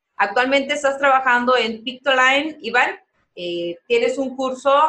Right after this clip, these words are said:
en doméstica que se llama Introducción a la Narrativa Secuencial para Cómics. Te especializas en diseño de personajes, en narrativa,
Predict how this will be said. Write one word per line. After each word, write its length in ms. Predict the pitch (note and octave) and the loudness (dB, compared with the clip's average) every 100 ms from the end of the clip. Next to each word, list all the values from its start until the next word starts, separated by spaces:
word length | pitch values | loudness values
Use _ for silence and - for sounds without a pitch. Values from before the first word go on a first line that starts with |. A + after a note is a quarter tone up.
| - - | 0 -4
en 380 | G3 F#3+ F#3 | -4 -4 -4
doméstica 500 | F#3 F#3+ A#3 C4 - | -4 -4 -6 -10 -12
que 80 | - | -12
se 140 | - G3 | -6 -4
llama 200 | G3 A#3 | -2 -4
Introducción 520 | A3+ G3 - G3+ G#3 | -4 -6 -6 -8 -4
a 40 | |
la 100 | A#3+ | -2
Narrativa 580 | G#3+ F3+ E3+ G3 G#3+ - | 0 -2 -4 -2 -2 -2
Secuencial 800 | - A#3 A#3 F3 E3+ - F#3+ D4 - | -6 -6 -2 -4 -4 -2 0 0 0
para 300 | G3+ F3 - | 0 0 -2
Cómics. 500 | A#3 B3+ B3 A#3+ - _ _ _ _ A#3 | 0 0 -2 -8 -16 _ _ _ _ 0
Te 100 | A#3 | 2
especializas 760 | A#3 G3+ G#3 B3 B3 D4 D4 | 0 -4 -6 -6 0 0 0
en 220 | C4 A3+ | -2 -4
diseño 340 | F#3+ - G#3+ A3 | -6 -10 -8 -8
de 80 | G#3 | -8
personajes, 1000 | E3+ F3+ G#3 C#4 C#4+ C#4 C4 B3 B3 A3+ | -12 -10 -2 0 0 -2 0 0 0 -4
en 160 | F#3+ | -8
narrativa, 1000 | F3 E3+ F3 - A#3+ A#3 A3 A3 A3 A3 | -8 -8 -10 -12 -12 -6 0 2 2 -2